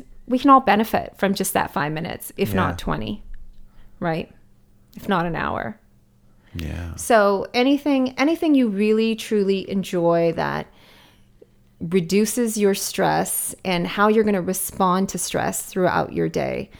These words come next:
Speaker 1: whether it be your children that are driving you crazy or, or traffic or pressures at work, whatever.
Speaker 2: Cat videos.
Speaker 1: Yeah. Whatever.
Speaker 3: That's one of my favorites.
Speaker 2: <laughs> Yeah.
Speaker 3: You know, Deepak Chopra says, um,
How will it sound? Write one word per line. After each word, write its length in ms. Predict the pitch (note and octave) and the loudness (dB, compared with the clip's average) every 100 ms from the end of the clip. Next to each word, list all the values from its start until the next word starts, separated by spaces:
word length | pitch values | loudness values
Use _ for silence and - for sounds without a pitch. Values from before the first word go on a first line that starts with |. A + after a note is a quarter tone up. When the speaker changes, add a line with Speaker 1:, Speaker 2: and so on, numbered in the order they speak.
| - - - | -20 -12 -2
Speaker 1:
whether 240 | G3 G3 | 2 2
it 100 | - | 2
be 120 | F#3+ | 0
your 160 | E3+ D#3+ | 0 -2
children 460 | - A3+ G#3+ G3 F#3+ | -2 2 2 2 2
that 100 | F3+ | 2
are 80 | F3 | 2
driving 380 | F#3+ F3 F3+ | 2 2 0
you 80 | F3 | -4
crazy 580 | E3+ - F3 E3+ E3+ E3 | -4 -2 0 0 0 0
or, 280 | D#3 D#3 - - _ | 0 -4 -6 -14 _
or 80 | - | -12
traffic 800 | G3+ - G#3+ F#3+ - F#3 - - - - - | -10 -2 2 2 2 -2 -2 -20 -20 -20 -6
or 120 | - | -4
pressures 540 | F3+ - G3+ G3 G3 F3+ | -4 0 0 0 -2 -2
at 180 | - F#3 | -2 0
work, 340 | E3+ E3 - - | 0 0 -6 -2
whatever. 560 | G#3 A3 A3 F#3+ F#3+ - | 4 4 4 0 -4 -2
Speaker 2:
Cat 260 | - G2 | 2 2
videos. 580 | G#2+ G#2 G#2+ A2+ A#2+ - - | 4 2 2 -2 -6 -16 0
Speaker 1:
Yeah. 300 | G#3+ F#3 - - _ _ _ _ | 2 2 -2 -20 _ _ _ _
Whatever. 440 | G#3 A#3+ B3+ A3+ | 6 8 8 8
Speaker 3:
That's 140 | F3 - | 6 8
one 100 | B2 | 6
of 80 | - | 8
my 140 | F#2+ | 4
favorites. 540 | - F2+ D#2+ E2 - | 2 -2 -2 -8 -6
Speaker 2:
<laughs> 20 | - | -2
Yeah. 260 | G2 F#2 | -2 2
Speaker 3:
You 100 | D3+ | 6
know, 120 | E3 | 8
Deepak 320 | C3 D3 D3 G#2 | 8 6 4 0
Chopra 440 | - G2+ - E2+ | 0 0 0 -4
says, 400 | - F2 E2 E2 | -2 -4 -4 -4
um, 300 | E2 D#2 D#2 | -4 -4 -6